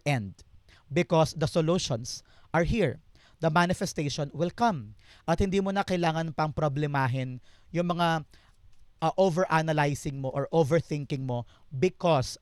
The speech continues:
the good things will come para sa'yo. Kaya tantanan mo na, Virgo, ang negative thinking, ha? Hindi makatulong sa'yo yan.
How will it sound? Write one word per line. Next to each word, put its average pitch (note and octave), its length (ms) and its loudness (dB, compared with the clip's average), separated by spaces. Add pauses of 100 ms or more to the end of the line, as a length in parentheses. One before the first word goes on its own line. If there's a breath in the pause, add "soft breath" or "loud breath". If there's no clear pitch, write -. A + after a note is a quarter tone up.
the D3+ 160 2
good D3+ 240 2
things C#3 400 -8
will C#3+ 240 -4
come B2 240 -4
para G#2+ 240 -2
sa'yo. G#2 240 -10 (400 soft breath)
Kaya E3+ 240 2
tantanan F3+ 400 0
mo F3+ 80 -4
na, F3 160 2
Virgo, D#3 320 2
ang D3 160 2
negative C3+ 320 0
thinking, C#3 480 -6
ha? F3 320 2 (320 soft breath)
Hindi D3+ 80 -2
makatulong C#3+ 560 0
sa'yo C3+ 240 0
yan. G#2 240 -2